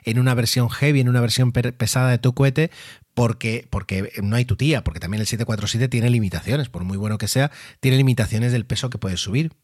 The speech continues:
¿de acuerdo? Am, y, y, bueno, luego en realidad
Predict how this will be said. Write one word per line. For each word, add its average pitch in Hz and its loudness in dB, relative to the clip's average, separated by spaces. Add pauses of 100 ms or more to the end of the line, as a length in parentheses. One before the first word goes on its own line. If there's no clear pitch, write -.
(120)
¿de 73 -8
acuerdo? 151 -2 (640)
Am, 131 2 (680)
y, 127 0
y, 139 -2 (340)
bueno, 208 -6
luego 208 0
en 196 -2
realidad 160 2